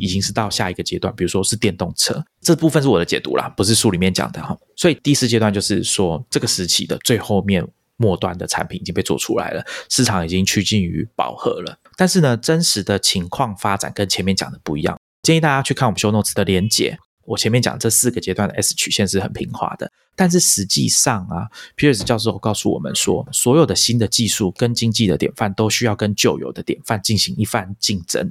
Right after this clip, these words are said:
你必须要拜它，或者说你要能够取代它，因为过去的这种旧的典范，它是跟我们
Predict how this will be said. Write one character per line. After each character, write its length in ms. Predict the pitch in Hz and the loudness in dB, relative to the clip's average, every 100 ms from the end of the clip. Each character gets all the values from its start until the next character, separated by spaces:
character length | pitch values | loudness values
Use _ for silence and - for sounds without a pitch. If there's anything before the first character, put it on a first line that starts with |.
| - | -4
你 160 | 107 | -4
必 100 | 95 | 0
须 200 | 131 117 | 0 2
要 180 | 110 101 107 | 0 0 -2
拜 160 | 113 95 | -4 -4
它， 280 | - 90 127 - | -4 -4 -2 -2
或 80 | |
者 80 | 98 | 0
说 140 | 110 110 | 0 2
你 100 | 104 | 2
要 140 | 117 | 2
能 100 | 104 | 2
够 100 | 113 | 0
取 200 | - - | -2 -4
代 160 | 101 80 | -4 -4
它， 200 | - - | -8 -2
因 100 | 139 | 2
为 100 | 151 | 2
过 220 | - 175 | 4 2
去 200 | 131 - | 4 2
的 80 | 104 | 2
这 100 | 113 | 2
种 260 | 107 57 - - | 2 0 -2 0
旧 160 | 147 | 0
的 120 | 107 | 2
典 180 | - - | 0 -2
范， 180 | - 113 | 0 -2
它 80 | 117 | 0
是 140 | 120 | -2
跟 260 | 117 113 113 | 0 -2 0
我 140 | 104 | 0
们 180 | - | -2